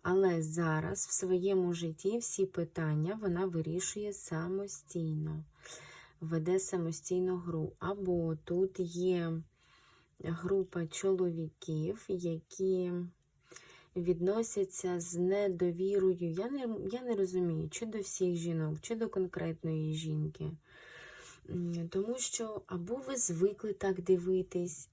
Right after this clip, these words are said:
або ви в якійсь такій життєвій ситуації знаходитесь. Я не знаю, хто ви. Де вам здається, що жінки постійно чогось від вас хочуть, і якщо вони цього досягають,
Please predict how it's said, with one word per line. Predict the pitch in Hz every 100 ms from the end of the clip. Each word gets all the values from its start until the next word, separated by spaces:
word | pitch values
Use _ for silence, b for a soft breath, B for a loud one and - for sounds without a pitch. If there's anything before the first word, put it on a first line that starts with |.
| -
або | 151 143 160
ви | 214
в | 208
якійсь | 190 185 196 196
такій | - 160 185
життєвій | 180 175 - 185 185
ситуації | 185 - 185 - 185 160 170 165 - 170
знаходитесь. | 160 165 165 - 165 160 - 160 - 165
Я | 196
не | 240
знаю, | 240 233 208 180
хто | - -
ви. | 165 160 165 - B B B B B B B B B B B - - -
Де | 165 165 165
вам | 196 262 302
здається, | 190 185 202 202 285 339 - 202
що | 190 - 196
жінки | 190 196 196 - 285
постійно | - 196 - - 247 247 226
чогось | 202 202 196 208 208 -
від | 190
вас | 175 175 175
хочуть, | - - 277 285 - 175 170 -
і | 196 185
якщо | 180 175 - - 240
вони | 220 202 202 208
цього | 196 190 190 190
досягають, | 180 170 - 170 160 156 156 196 254